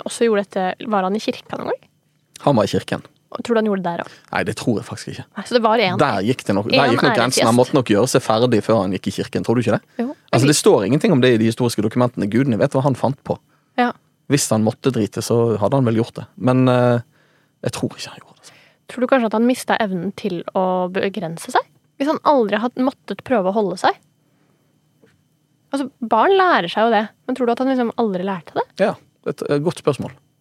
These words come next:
Speaker 2: Det er jo noe med det at den alltid er tilgjengelig, så tar du det du kan få.
Speaker 1: Ja, tror du det er sunt?
Speaker 2: Nei. Jeg tror ikke han her hadde et sunt liv. Jeg tror ikke han hadde <laughs> et spesielt, eh, sunt sinn. Jeg tror ikke det var spesielt gøy å være rundt han.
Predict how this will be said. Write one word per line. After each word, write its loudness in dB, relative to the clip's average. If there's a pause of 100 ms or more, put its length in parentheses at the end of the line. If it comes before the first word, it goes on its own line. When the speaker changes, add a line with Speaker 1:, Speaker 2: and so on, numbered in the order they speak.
Speaker 2:
Det 0
er 4
jo 2
noe 2
med 6
det 6
at -10
den 0
alltid 0
er -6
tilgjengelig, 0
så 2 (380)
tar 4
du -4
det 4
du -2
kan -4
få. -10 (240)
Speaker 1:
Ja, -2
tror -2
du 0
det 2
er -10
sunt? -8 (160)
Speaker 2:
Nei. 2 (560)
Jeg -2
tror 2
ikke 0
han 0
her 0
hadde -4
et -12
sunt -6
liv. -4
Jeg -6
tror -4
ikke -2
han 0
hadde 0 (200)
<laughs> -18
et -6
spesielt, 0 (280)
eh, 2
sunt 2
sinn. 2 (340)
Jeg 0
tror 4
ikke 6
det 4
var 4
spesielt 4
gøy 6
å 2
være 4
rundt 2
han. -2